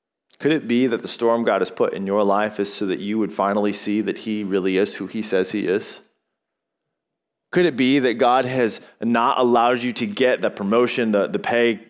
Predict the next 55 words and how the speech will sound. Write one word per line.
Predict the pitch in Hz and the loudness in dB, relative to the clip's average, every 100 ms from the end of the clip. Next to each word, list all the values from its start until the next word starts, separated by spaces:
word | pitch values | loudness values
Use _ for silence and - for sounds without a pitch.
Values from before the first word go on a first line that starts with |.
| 117 | -12
jump, | - 123 113 | 0 0 2
or | 107 | 0
the | 101 | 2
whatever | 104 120 127 123 | 4 4 4 4
it | 117 | 4
is | 117 117 | 4 2
that | 113 | 0
you're | 120 107 | -4 0
hoping | 120 117 123 127 | 2 2 2 -2
for? | - 127 127 123 - - | 0 2 2 0 -8 -2
Could | 170 | 2
it | 160 | 2
be | 123 | 2
that | 131 120 | 2 0
God | 123 117 123 | 0 2 2
is | 131 | 2
the | 123 | 2
one | 120 | 0
who's | 123 123 | 2 0
actually | 117 120 | 0 0
holding | 104 113 120 | 0 0 2
them | 117 | 2
back | 123 120 | 2 0
so | - 135 | -2 -2
that | 107 92 | 0 -2
you, | 104 127 131 - - | -2 0 0 -2 -6
in | 123 | -2
the | 110 | -2
storm, | - - 127 127 120 - | -2 0 2 2 -2 -12
can | - 117 | -12 -4
cry | 127 104 | 0 2
out | 101 127 127 | 4 2 0
to | 127 | -2
him, | 131 123 - - | -2 -4 -8 -2
"Lord, | 131 107 | 0 2
save | - 131 123 123 | 2 2 2 2
me," | 127 117 | 0 0
and | 107 | 0
that | 104 | 0
your | 107 | 0
heart | - - 123 123 | -2 0 2 2
would | 120 | 2
be | 110 | 0
moved | 110 123 131 | 2 2 2
from | 117 104 | -2 -2
worshiping | 101 120 - - 131 117 | 2 2 2 -2 0 0
yourself | 101 101 - 127 123 | -2 0 2 4 2
and | 110 | 2
worshiping | 117 113 127 117 104 | 0 0 -2 0 0
those | 98 | -2
things | - 131 123 117 | -2 0 2 2
out | 98 90 | 0 2
there | 120 120 120 | 2 2 0
to | - 98 | -2 -4
worshiping | 92 110 - - 110 104 | -2 -2 -4 -4 -4 -4